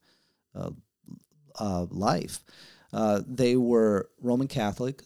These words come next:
so the area that I grew up in is ninety-eight, well, it was ninety-eight percent Roman Catholic. Um, I attended my family attended the largest non-Catholic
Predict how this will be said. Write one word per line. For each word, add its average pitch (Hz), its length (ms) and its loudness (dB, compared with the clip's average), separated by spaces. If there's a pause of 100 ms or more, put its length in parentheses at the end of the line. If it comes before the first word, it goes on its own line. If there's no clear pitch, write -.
so 107 320 2
the - 180 -2
area 123 340 4
that 107 120 2
I 110 100 4
grew 113 260 2
up 104 160 0
in 104 220 0
is 101 240 -4
ninety-eight, 110 640 0
well, 120 380 2
it 107 160 -2
was 123 320 2
ninety-eight 104 540 0
percent - 340 -4
Roman 90 300 -2
Catholic. 92 500 -6 (640)
Um, 98 400 -4 (340)
I 113 340 2 (160)
attended 104 520 0 (540)
my 113 80 0
family 101 340 0
attended 101 460 0 (200)
the 101 100 0
largest 101 800 0
non-Catholic 101 1120 -4